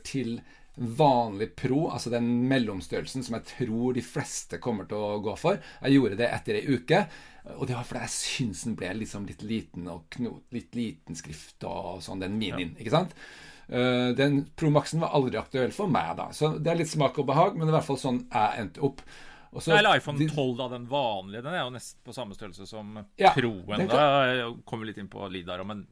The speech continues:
Speaker 2: ganske
Speaker 1: Ja, de,
Speaker 2: lik.
Speaker 1: de er nø-, de to er nøyaktig den samme størrelsen, så der kan man da velge bare med kamera egentlig som den, eh, store forskjellen i midten,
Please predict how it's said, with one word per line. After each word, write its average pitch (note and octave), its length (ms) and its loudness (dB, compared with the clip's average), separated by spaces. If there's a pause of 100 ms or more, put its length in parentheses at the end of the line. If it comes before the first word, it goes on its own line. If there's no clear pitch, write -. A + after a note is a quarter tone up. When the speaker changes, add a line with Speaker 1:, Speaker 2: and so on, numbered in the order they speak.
Speaker 2:
ganske C3 400 -6
Speaker 1:
Ja, C3+ 40 2
de, F3+ 140 6
Speaker 2:
lik. D#3 160 -2
Speaker 1:
de F3 120 8
er G3+ 40 6
nø-, F#3+ 240 2
de F3 160 2
to E3+ 100 0
er D#3 60 6
nøyaktig D3+ 540 2
den A#2 40 2
samme A2+ 300 0 (880)
størrelsen, A#2 400 2
så B2+ 180 -2
der B2 140 2
kan C3+ 160 -2
man C3 160 2
da A2+ 320 2 (560)
velge B2 560 4
bare A2+ 260 4
med G#2+ 560 -2
kamera F2+ 520 0
egentlig F#2+ 420 -6
som G2+ 640 -6
den, G2+ 240 -6
eh, G2+ 380 -8
store G2 420 -2
forskjellen G2 400 -4
i C3 80 -2
midten, G2+ 720 -6